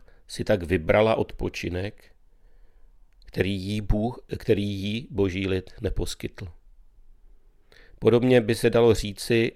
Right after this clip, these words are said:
že všechny neděle, kdy si neodpočineme a nepozdvihneme hlavu k nebi, se i nám někde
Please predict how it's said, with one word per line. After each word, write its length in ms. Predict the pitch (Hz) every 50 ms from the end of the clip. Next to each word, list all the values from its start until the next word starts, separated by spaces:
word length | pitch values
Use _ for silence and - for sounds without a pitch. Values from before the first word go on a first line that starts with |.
| - -
že 160 | - 107 107 101
všechny 360 | - - 113 - - 123 113
neděle, 480 | 104 101 92 104 104 101 104 107 117 - - - - -
kdy 160 | - 101 104
si 300 | 98 - - 110 104 - -
neodpočineme 1080 | - 98 - - 98 - - - 101 - - - 95 90 87 90 90 87 87 92 107 - - - - - - - - - - - - _ -
a 140 | - 101 101
nepozdvihneme 960 | 98 98 113 - - 123 127 113 107 104 104 110 104 101 107 107 107 107 107
hlavu 340 | 101 90 95 95 95 92 98
k 100 | - -
nebi, 420 | - 92 87 80 90 87 85 85 - - - - _ - -
se 120 | - -
i 160 | - - 123 98
nám 360 | 104 107 107 101 98 101 - -
někde 600 | 104 101 95 95 87 101 95 98 95 95 113 -